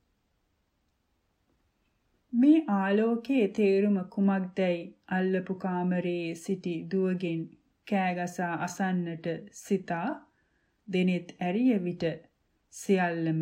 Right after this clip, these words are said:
කළුවර බව දිටිමි. ඒ කියන්නේ මා මේ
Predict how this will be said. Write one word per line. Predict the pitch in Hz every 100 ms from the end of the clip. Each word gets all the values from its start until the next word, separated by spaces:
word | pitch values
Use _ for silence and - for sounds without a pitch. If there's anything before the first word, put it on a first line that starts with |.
| 160
කළුවර | 190 185 269 254 180
බව | 165 160 165 190
දිටිමි. | 180 180 160 156 - - _ _ _ _ _ _ _ _ _ _ _ _ _ _ _ _ _ _ -
ඒ | 196 175
කියන්නේ | - 180 170 160 160 190 247 165 - _ _ _ _ _ -
මා | 190 185 175
මේ | 175 175